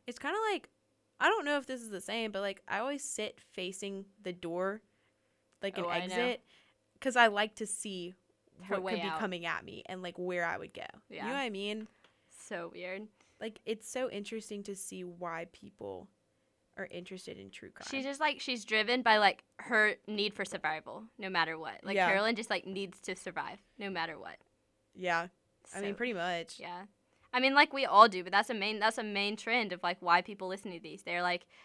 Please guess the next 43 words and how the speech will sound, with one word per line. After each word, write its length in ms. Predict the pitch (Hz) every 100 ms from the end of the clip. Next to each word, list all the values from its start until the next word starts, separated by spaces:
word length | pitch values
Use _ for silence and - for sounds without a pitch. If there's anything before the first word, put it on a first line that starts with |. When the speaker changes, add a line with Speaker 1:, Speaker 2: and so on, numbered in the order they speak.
| - _ _ _ -
Speaker 2:
they 300 | 220 214 214
are 80 | 214
driven 360 | 208 202 208
by 180 | 196 190
their 200 | 185 170
own, 260 | 180 180 180
like, 180 | 170 -
longing 640 | 190 185 185 180 175 190
for 500 | - - 196 190 180
their 200 | 175 156
own 160 | 185
survival. 640 | 180 175 160 170 90 76 233 _ -
Speaker 1:
Yeah. 260 | 180 165
Speaker 2:
Like, 180 | 170 202
"How 240 | 208 190 196
would 120 | 185
this 180 | 180 -
happen? 460 | 170 170 190 185 196
This, 160 | 185
this, 220 | - 180
and 100 | 180 170
this. 280 | 196 -
You 120 | - 185
know, 140 | 170
this 100 | 180
is 100 | -
what 100 | 180
I 120 | 165
would 120 | 165 170
do." 280 | 185 - - _ _ _ _
It's 140 | - -
interesting. 580 | 220 - 202 - - 226 -
Speaker 1:
It's 160 | 233
also 260 | 202 214 254
just 300 | 247 254 - _ -
interesting. 720 | 202 196 226 - 208 202 190 _
Like, 140 | 214 214
it's 140 | 214
good 220 | - 196
to 120 | 196 247
keep 340 | - 202 196
up 240 | - 180 -
with, 340 | 117 185 180